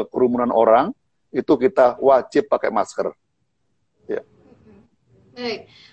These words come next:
Speaker 2: Ya,
Speaker 1: Ya.
Speaker 2: karena Pak Sigit dan juga teman-teman di Gerakan Pakai Masker terjun langsung ya ke masyarakat dan mensosialisasikan
Speaker 1: Ya.
Speaker 2: dan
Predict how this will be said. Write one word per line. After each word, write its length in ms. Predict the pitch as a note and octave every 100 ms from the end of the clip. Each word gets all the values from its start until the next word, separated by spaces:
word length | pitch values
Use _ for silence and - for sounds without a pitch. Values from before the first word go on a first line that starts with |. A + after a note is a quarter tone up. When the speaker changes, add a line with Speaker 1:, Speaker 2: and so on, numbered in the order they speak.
| -
Speaker 2:
Ya, 280 | C#4 -
Speaker 1:
Ya. 40 | -
Speaker 2:
karena 360 | C#4 C#4 C#4+
Pak 560 | C#4 C4+ C4+ C4 C4 -
Sigit 560 | C#4 B3 A3 D#4+ E4 A#3+
dan 160 | A3+
juga 160 | G#3+ A3+
teman-teman 480 | B3 A3+ A3+ A3+ G#3+
di 80 |
Gerakan 320 | G#3 G3+ A3 G#3+
Pakai 240 | G#3 G3+
Masker 400 | G3 G3+ C4 C4
terjun 320 | B3 A#3+ A#3+
langsung 400 | A#3 A#3 - D4
ya 240 | A#3+ G3+ G3+
ke 80 |
masyarakat 580 | G#3 G#3 G#3+ G3 G3 B3 G#3
dan 240 | G3+ G3+
mensosialisasikan 1120 | G3 G#3+ A3 G#3+ G#3 G3+ A#3 G3 - F#3 A3+
Speaker 1:
Ya. 40 | G#3+
Speaker 2:
dan 120 | F#3+